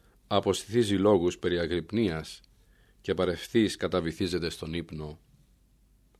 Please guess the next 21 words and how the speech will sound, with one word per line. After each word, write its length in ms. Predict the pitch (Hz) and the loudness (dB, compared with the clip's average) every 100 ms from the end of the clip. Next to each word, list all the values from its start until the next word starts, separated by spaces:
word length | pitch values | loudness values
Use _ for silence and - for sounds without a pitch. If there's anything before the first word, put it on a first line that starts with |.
| _ _ _ _ _ - _ - | _ _ _ _ _ -20 _ -2
Εγκομιάζει 680 | 98 92 95 110 107 90 | 2 4 6 8 6 4
την 140 | 80 80 | -2 -2
προσευχή 720 | 82 - 76 - 98 107 120 _ _ _ _ _ _ _ _ _ _ | -2 -4 -8 -6 -4 -4 -6 _ _ _ _ _ _ _ _ _ _
και 120 | - 95 | 0 0
απ-, 240 | - - | 0 -6
την 140 | 90 | -2
αποφεύγει 680 | 87 82 - 123 110 95 90 | -2 -2 2 4 4 2 0
σαν 240 | - 101 87 | 0 0 2
μαστίγιο. 840 | 85 82 - 113 80 76 73 80 _ _ _ _ _ _ _ _ _ _ _ _ _ _ _ _ - - - | 0 -4 -4 -4 -2 -6 -10 -12 _ _ _ _ _ _ _ _ _ _ _ _ _ _ _ _ -20 -20 -8
Μόλις 260 | 117 143 139 | 2 2 4
χορτάσει 500 | 117 104 120 113 95 | 2 4 4 4 0
φαγητό, 640 | - 85 78 95 107 123 - - _ - | -2 -2 -2 0 0 -2 -12 -20 _ -12
μετανοεί. 640 | 82 82 82 85 76 - _ _ _ _ _ _ _ _ _ _ _ | -8 -6 -4 -4 -6 -12 _ _ _ _ _ _ _ _ _ _ _
Και 140 | - 92 | -2 -2
ύστερα 300 | 90 90 82 | 0 -2 -2
από 160 | 80 | -4
λίγο, 420 | 80 104 90 87 - _ _ _ _ _ _ | 0 0 0 -4 -10 _ _ _ _ _ _
τρώγει 340 | - 101 87 85 | 4 4 4 -2
και 120 | 82 | -6
χορταίνει 500 | - 80 - 92 80 | -4 -4 -2 0 0
περισσότερο. 760 | 80 78 82 78 76 73 73 | -4 -4 -6 -6 -8 -12 -14